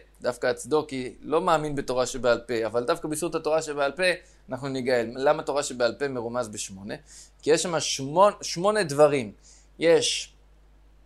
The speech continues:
אה, כשר, פסול. יש, אה, ט-, טהור,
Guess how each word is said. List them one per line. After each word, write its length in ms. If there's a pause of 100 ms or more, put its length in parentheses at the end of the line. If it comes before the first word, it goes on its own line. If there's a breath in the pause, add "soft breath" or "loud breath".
(240)
אה, 640 (1040)
כשר, 640 (640)
פסול. 580 (800)
יש, 380
אה, 540 (1700 soft breath)
ט-, 80 (240)
טהור, 560